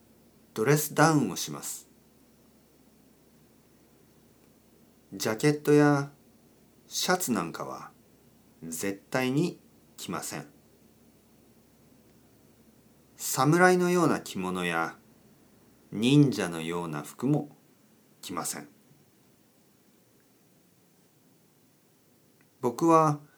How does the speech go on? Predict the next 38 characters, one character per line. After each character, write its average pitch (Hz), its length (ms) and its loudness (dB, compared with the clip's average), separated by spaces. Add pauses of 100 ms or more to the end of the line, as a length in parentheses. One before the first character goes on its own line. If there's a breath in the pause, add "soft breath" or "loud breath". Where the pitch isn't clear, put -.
(640 soft breath)
で 107 160 -2
き - 180 -2
る 180 140 4
だ 175 140 0
け 165 180 0
普 151 120 -6
通 175 320 2
に 180 180 2
見 135 200 4
え 160 120 6
る 127 100 4
よ 104 140 2
う 92 40 -4
に 82 280 -8 (920)
努 131 160 4
力 127 360 2
を 80 200 -8 (280)
し - 140 -10
て 90 140 -6
い 82 100 -10
ま 73 200 -10
す。 - 280 -12 (2000 soft breath)
い 202 120 0
つ 175 160 0
も 101 300 0 (160)
同 98 120 -4 (180)
じ 113 200 -8
T 107 240 -6
シ 95 100 -6
ャ 92 40 -8
ツ、 - 300 -8 (1400)
洗 104 220 -2
い 104 40 -2
ま 98 140 -2
す - 100 -6
け 80 100 -8
ど。 78 240 -8 (1120)
に、 92 460 -6